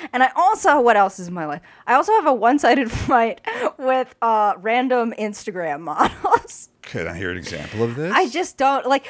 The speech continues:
Speaker 1: when I'm scrolling through, t-, I have, I hate follow. It's called hate following. I hate follow a bunch of influencers because, uh, their content
Speaker 2: Mm-hmm.
Speaker 1: is so terrible. But I, I mean,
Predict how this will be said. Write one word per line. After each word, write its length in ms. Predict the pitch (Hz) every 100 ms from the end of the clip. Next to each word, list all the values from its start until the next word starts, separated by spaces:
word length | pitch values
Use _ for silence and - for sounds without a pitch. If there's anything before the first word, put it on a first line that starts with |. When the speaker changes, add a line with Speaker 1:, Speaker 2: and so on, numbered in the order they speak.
| -
Speaker 1:
when 140 | 277
I'm 80 | 285
scrolling 420 | 294 285 294 320
through, 200 | 302 277
t-, 100 | - -
I 120 | 269
have, 260 | 311 330
I 160 | 277 262
hate 320 | 247 247 -
follow. 400 | - 196 175 151
It's 100 | 170
called 160 | - 233
hate 220 | 208 165
following. 440 | 151 127 131 131
I 140 | 185 226
hate 180 | 247 -
follow 340 | 240 220 202
a 20 |
bunch 200 | 190 190
of 100 | 190
influencers 840 | 170 170 196 185 196 214 208 214 285
because, 520 | 185 240 180 170 -
uh, 220 | 170 170 165
their 160 | 175
content 480 | 175 180 180 185 170
Speaker 2:
Mm-hmm. 80 | 185
Speaker 1:
is 80 | 185
so 140 | 185
terrible. 560 | 233 180 196 196 202 208
But 260 | 175 180
I, 360 | 170 208 220 220
I 20 |
mean, 240 | 247 254